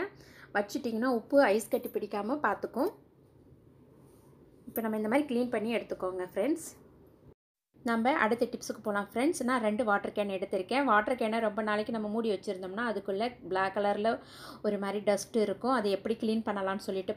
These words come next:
பார்க்கலாம். அதுக்கு க்ளீன் பண்ணுறதுக்கு ஈஸியாக நம்மள்ட்ட நிறையா டிப்ஸ் இருக்குது. இந்த மாதிரி இருக்கும் ப்ரஷ்ஷு. நீங்கள் இதில் பிளாக் கலரில்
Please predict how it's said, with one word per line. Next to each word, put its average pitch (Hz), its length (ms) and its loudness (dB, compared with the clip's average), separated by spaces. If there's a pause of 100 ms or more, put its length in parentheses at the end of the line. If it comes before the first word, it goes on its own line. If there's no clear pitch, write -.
பார்க்கலாம். 190 400 2 (2750)
அதுக்கு 233 260 2
க்ளீன் 226 260 4
பண்ணுறதுக்கு 214 520 -4
ஈஸியாக 226 340 -2
நம்மள்ட்ட 196 400 0 (100)
நிறையா 196 340 2 (440)
டிப்ஸ் - 340 -4
இருக்குது. 240 380 2
இந்த 214 200 -2
மாதிரி 202 220 0 (300)
இருக்கும் 226 340 0 (720)
ப்ரஷ்ஷு. 220 400 2 (180)
நீங்கள் 220 200 2
இதில் 214 260 2
பிளாக் 208 300 4
கலரில் 214 360 2